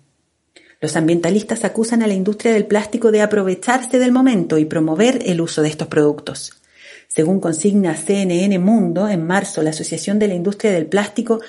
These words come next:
envió una carta al Departamento de Salud de Estados Unidos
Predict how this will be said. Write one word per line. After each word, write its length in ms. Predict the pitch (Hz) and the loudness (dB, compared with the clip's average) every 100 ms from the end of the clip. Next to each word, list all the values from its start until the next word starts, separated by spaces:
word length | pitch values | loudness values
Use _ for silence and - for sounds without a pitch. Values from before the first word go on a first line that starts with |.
| - - | -18 -2
envió 300 | 226 208 240 | 0 2 4
una 240 | 269 214 | 4 2
carta 400 | - 254 - - | 0 0 0 -4
al 220 | 208 202 170 | -4 -4 -4
Departamento 580 | 160 156 131 170 170 | -4 -6 -2 -2 0
de 80 | 165 | -2
Salud 280 | 156 156 175 | -2 -4 -4
de 100 | 165 | -6
Estados 360 | - 160 156 185 | -4 -2 -2 0
Unidos 360 | 202 208 190 | 0 0 -4